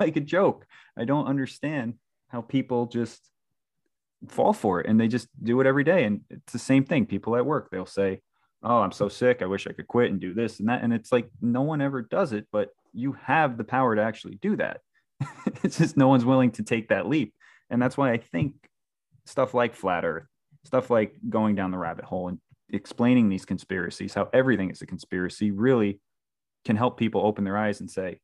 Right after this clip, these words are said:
"Oh yeah, I'm not gonna do this anymore. I'm gonna do what I wanna do." And I feel like that's, that's kinda how I was. And I'm sure you were very similar,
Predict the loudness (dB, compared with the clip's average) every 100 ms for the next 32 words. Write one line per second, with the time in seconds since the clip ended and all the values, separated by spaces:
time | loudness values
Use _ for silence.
0 | _ _ -2 0 2 2 0 -4 -4 -6
1 | -8 -12 -12 -14 -14 _ _ _ _ _
2 | -2 0 0 -4 -4 -4 -4 -4 -6 -14
3 | -16 -18 _ _ _ _ -4 -4 -6 _
4 | -6 0 4 6 6 2 0 -2 -8 _
5 | _ _ _ -10 -6 -4 0 0 2 4
6 | 4 0 -4 -14 -14 _ _ _ -2 0
7 | 0 0 -6 -4 -2 0 0 0 -2 -6
8 | 0 2 2 0 -2 0 -4